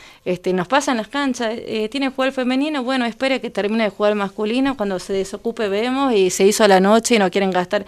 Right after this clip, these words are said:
Entonces, es un tema que, que hay que, que visitarlo, que hay que, que tienen que entender de que las mujeres, este,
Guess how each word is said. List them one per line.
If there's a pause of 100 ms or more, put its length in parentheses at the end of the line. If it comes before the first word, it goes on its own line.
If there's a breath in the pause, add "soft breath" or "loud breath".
(380 soft breath)
Entonces, (500 soft breath)
es
un
tema
que, (160)
que
hay
que,
que
visitarlo,
que
hay
que, (300 soft breath)
que
tienen
que
entender
de
que
las
mujeres,
este,